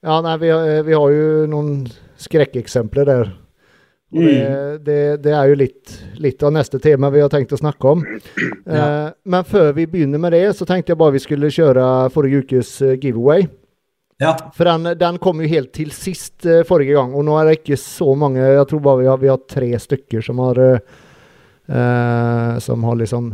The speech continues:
Speaker 1: deltatt i, i den giveawayen, så jeg tenkte at vi tar det litt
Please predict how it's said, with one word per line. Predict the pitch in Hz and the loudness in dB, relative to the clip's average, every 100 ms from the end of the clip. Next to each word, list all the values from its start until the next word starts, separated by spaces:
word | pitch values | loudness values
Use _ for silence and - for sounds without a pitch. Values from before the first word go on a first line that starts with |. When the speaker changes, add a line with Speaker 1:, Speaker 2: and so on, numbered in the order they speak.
| - | -14
Speaker 1:
deltatt | 135 165 151 120 147 147 135 | -4 2 2 2 -2 -2 -4
i, | 147 151 131 _ | -4 -4 -6 _
i | 160 | -2
den | 156 151 156 | -2 -2 -4
giveawayen, | 151 147 156 160 185 180 | -4 0 2 2 0 -2
så | 165 | -2
jeg | 160 | -2
tenkte | 165 143 | 0 -2
at | 127 | -2
vi | 151 | 0
tar | 147 139 | 2 2
det | |
litt | 156 - | 0 -2